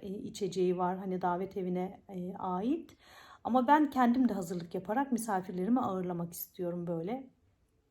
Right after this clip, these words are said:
E, hem bizim tarafımızdan hem, e, damat tarafından misafirlerimiz, gelenlerimiz olacağı için en güzel şekilde ağırlamaya çalışacağım. Bakalım Yeliz bacınız neler yapacak, yapabilecek mi, halledebilecek mi?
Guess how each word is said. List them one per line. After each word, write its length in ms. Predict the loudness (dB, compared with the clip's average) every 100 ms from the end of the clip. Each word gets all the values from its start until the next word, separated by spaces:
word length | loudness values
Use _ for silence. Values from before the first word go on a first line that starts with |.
| _ _ -10
E, 40 | -8 -4 -4 -6 -8
hem 220 | -4 -2 0
bizim 240 | -2 -6
tarafımızdan 680 | -6 -6 -6 -8 -6 -4 -2
hem, 200 | -2 -4 -6 -20 -20 _ _ -8
e, 220 | -4 0
damat 400 | 0 2 2 0
tarafından 720 | 0 0 0 0 2 2 0 -6
misafirlerimiz, 960 | -4 -2 2 0 0 -2 -2 -2 -4
gelenlerimiz 680 | -4 -2 -2 -2 -2 -4 -4
olacağı 420 | -6 -6 -2 -2
için 280 | -2 -6 -4
en 180 | 2 2
güzel 260 | 2 -2
şekilde 360 | -4 -8 -4 0
ağırlamaya 460 | 2 4 4 2 0
çalışacağım. 480 | -4 -6 -6 -6
Bakalım 320 | -6 -4 -2 0
Yeliz 260 | 0 -2
bacınız 360 | -2 0 0 0
neler 300 | 0 0 2
yapacak, 500 | 2 0 -6 -10 -8
yapabilecek 680 | -8 -6 -6 -6 -6 -8 -8
mi, 120 | -6
halledebilecek 880 | -6 -4 -4 -6 -6 -8 -8 -8 -6
mi? 180 | -6